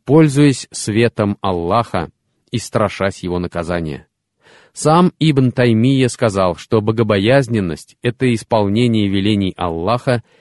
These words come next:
и соблюдение его запретов. Али ибн Абу Талиб, радиаллаху анху, сказал о богобоязненности: «Это страх перед величественным,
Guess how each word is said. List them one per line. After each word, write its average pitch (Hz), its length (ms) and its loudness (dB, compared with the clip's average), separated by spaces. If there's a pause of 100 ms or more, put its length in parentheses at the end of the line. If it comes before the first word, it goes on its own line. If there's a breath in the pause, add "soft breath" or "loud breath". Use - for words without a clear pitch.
(140)
и 139 60 0
соблюдение 113 880 2
его 95 220 0
запретов. 87 680 -8 (840 soft breath)
Али 123 400 2
ибн 151 360 2
Абу 120 200 2
Талиб, 131 500 2 (180)
радиаллаху 104 920 0
анху, 117 380 -2
сказал 123 560 0
о 104 80 -4
богобоязненности: 90 1120 -4 (400)
«Это 127 280 0
страх 123 460 0
перед 117 260 0
величественным, 107 960 -2